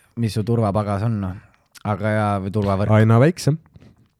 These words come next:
Speaker 2: Aina
Speaker 1: Jaa.
Speaker 2: väiksem.
Speaker 1: Aa, no ma ei, ma vihkan seda, kui öeldakse, vaata ka mingi, oi, see vend, noh, ta ei oma seda autot.
Speaker 2: Mhm.
Speaker 1: Ma just sõitsin Naaniga ka üks päev, on ju. Autoga, ta on mingi ülibänger Peugeot.
Speaker 2: Muidugi on.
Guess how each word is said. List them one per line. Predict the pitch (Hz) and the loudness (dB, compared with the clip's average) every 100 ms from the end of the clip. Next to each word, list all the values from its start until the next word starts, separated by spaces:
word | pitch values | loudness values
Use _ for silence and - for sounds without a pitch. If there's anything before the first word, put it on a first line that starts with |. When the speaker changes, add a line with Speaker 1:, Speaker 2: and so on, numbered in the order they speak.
| _ - - | _ -8 -2
Speaker 2:
Aina | 101 104 | 2 4
Speaker 1:
Jaa. | 107 | 4
Speaker 2:
väiksem. | 120 135 135 | 4 2 2
Speaker 1:
Aa, | 156 | 2
no | 180 | 2
ma | |
ei, | 180 | 2
ma | 156 170 | 2 2
vihkan | 185 - 104 | 2 0 -4
seda, | 101 | -2
kui | 98 | 0
öeldakse, | 101 87 - | -2 -2 -6
vaata | 90 90 | -8 -4
ka | 92 90 | -4 -4
mingi, | 85 | 0
oi, | 101 110 113 113 104 | 2 2 2 2 0
see | 95 113 110 107 | 0 0 0 0
vend, | 110 107 98 | -2 -2 -2
noh, | 101 101 | -4 -4
ta | - 110 | -4 -2
ei | 110 | 0
oma | 120 135 107 | 0 0 -2
seda | 92 90 | -2 -2
autot. | 92 90 90 _ _ _ - | -4 -6 -10 _ _ _ -6
Speaker 2:
Mhm. | 110 113 107 - _ _ | -2 0 0 -4 _ _
Speaker 1:
Ma | 101 | -4
just | 107 - | -2 -2
sõitsin | 107 104 | -2 -2
Naaniga | 101 110 104 87 | 0 0 0 -2
ka | 90 95 | -2 -2
üks | 90 | -2
päev, | - 90 87 | -4 -4 -2
on | 85 | -4
ju. | 87 - _ _ _ _ _ - | -6 -8 _ _ _ _ _ -6
Autoga, | 95 90 87 87 | -4 -2 -2 0
ta | 95 | 0
on | |
mingi | 92 87 | 0 2
ülibänger | 98 95 92 98 95 87 82 80 _ - _ _ _ _ _ _ _ _ | 2 0 0 0 0 -2 -4 -8 _ -20 _ _ _ _ _ _ _ _
Peugeot. | - 101 101 | -2 0 4
Speaker 2:
Muidugi | 143 113 101 | 4 4 2
on. | 98 | 0